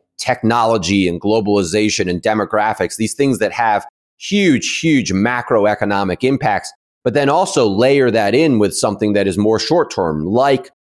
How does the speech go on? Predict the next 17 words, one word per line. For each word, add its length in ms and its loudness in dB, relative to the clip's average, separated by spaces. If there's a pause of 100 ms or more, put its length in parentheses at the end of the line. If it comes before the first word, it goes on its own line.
(220)
looking 340 2
at 100 -2
human 380 0
behavior 680 0
and 140 0
the 80 0
way 240 0
that 180 -2
behavior 640 0
drives 520 -2 (240)
markets 480 -2
to 120 -2
sort 280 0
of 100 -2
gyrate 580 0
more 360 2
than 320 0